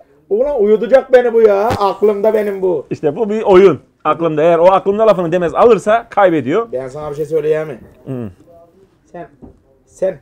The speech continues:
Speaker 1: çok bu yanlış bir adamla hadise tutuştun. Ben iddia konusunda çok iddialıyım.
Speaker 2: Allah Allah.
Speaker 1: Bak, ben, bizim petrolcü Burhan Yılmaz var.
Speaker 2: İnatsın gari.
Speaker 1: Dinle, petrolcü Burhan Yılmaz var.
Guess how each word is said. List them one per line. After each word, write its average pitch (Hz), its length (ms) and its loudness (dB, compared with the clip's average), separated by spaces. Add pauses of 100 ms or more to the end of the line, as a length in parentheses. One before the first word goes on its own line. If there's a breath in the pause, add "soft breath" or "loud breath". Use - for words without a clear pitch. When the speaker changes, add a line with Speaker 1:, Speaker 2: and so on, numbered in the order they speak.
Speaker 1:
çok 233 280 -4
bu 139 100 -2
yanlış 151 420 -6
bir 156 60 -4
adamla 120 480 -8
hadise 104 300 -18
tutuştun. - 340 -20 (140)
Ben 202 260 -6 (400)
iddia 202 400 -6
konusunda 165 260 -8
çok 185 200 -4
iddialıyım. 101 500 -14
Speaker 2:
Allah 101 240 -12
Allah. 113 420 -6
Speaker 1:
Bak, 156 220 0 (320)
ben, 208 320 0 (480)
bizim 165 240 -8
petrolcü 180 600 -4
Burhan 165 260 -2
Yılmaz 143 400 -6
var. 104 100 -16
Speaker 2:
İnatsın 160 460 -2
gari. 120 300 -4
Speaker 1:
Dinle, 190 460 -6
petrolcü 170 440 -6
Burhan 170 200 -4
Yılmaz 170 380 -6
var. 175 200 -6